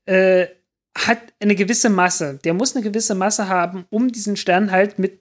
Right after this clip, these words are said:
der Geschwindigkeit von ungefähr fünf K M H, äh, äh, auf uns zu und von uns wegzuziehen. Äh, und dummerweise ist es so, man weiß nicht, mit, unter welchem Winkel der das getan hat.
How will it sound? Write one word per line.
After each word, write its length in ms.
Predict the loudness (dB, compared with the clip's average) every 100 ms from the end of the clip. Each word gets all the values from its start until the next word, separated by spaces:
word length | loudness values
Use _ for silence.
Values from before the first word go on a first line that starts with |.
| -10
der 180 | -2 -2
Geschwindigkeit 520 | 0 -2 -2 -2 -4
von 120 | -2
ungefähr 300 | -4 -4 -8
fünf 300 | -6 -6 -2
K 120 | 0
M 160 | 0 0
H, 280 | 0 2 0
äh, 560 | -4 -4 -2 -2 -2
äh, 20 |
auf 240 | 0 -2 -2
uns 240 | -6 -6
zu 300 | -6 -4 -2
und 180 | -2 -2
von 160 | -4 -4
uns 180 | -4
wegzuziehen. 640 | -4 -4 -6 -8 -6 -6 -6 _ _ _ _ _ _ -14 -14 -14 -18 -20 _ _ _ _ _ 0
Äh, 400 | 4 4 4 2 -2 -14 -20 _ _
und 440 | 0 0 0 -8 -20 _ _ _ _ _ _ _ -12 -2
dummerweise 540 | 2 4 2 2 -2
ist 100 | -6
es 140 | -4
so, 100 | -2
man 180 | -2 0
weiß 240 | 0 -2 -2
nicht, 200 | -6 -6
mit, 180 | -8 _ _ _ -6
unter 260 | -4 -2
welchem 480 | 0 0 0 -6 -2
Winkel 380 | -2 0 -2 -2
der 160 | 0
das 220 | 0 -2 -4
getan 480 | -4 -2 -2 -2
hat. 260 | -8 -14 _